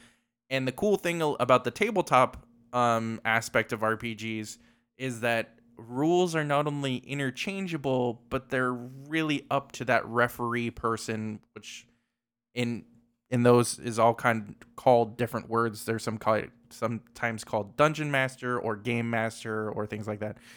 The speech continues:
But they're all the quote unquote referee anyway.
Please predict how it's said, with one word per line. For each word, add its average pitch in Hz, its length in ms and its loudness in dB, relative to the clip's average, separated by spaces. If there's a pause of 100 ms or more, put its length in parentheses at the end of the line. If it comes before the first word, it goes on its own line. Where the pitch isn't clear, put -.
(140)
But 120 80 -2
they're 131 160 8
all 123 440 10 (240)
the 113 160 -4
quote 117 260 0
unquote 110 340 0
referee 104 460 -4
anyway. 110 400 0